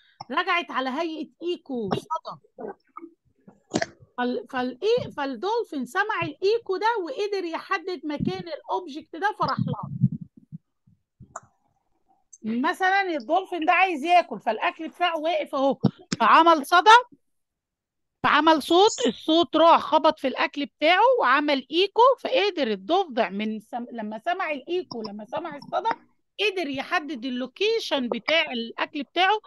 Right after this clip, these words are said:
وراح أكل. يبقى هو كده بيعمل إيه؟ بيحس إزاي بقى الدولفين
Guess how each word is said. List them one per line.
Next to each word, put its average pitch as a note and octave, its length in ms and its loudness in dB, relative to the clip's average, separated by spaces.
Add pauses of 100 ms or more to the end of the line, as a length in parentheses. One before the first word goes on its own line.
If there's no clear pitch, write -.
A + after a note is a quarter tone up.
(280)
وراح C4 460 4
أكل. - 180 -4 (1120)
يبقى G#3+ 140 0
هو C#4+ 300 2
كده D#4 180 -2
بيعمل C#4+ 500 -4 (120)
إيه؟ C4+ 320 -8 (280)
بيحس C4 520 -4
إزاي D4+ 420 -2
بقى C#4 400 -2
الدولفين B3+ 640 -6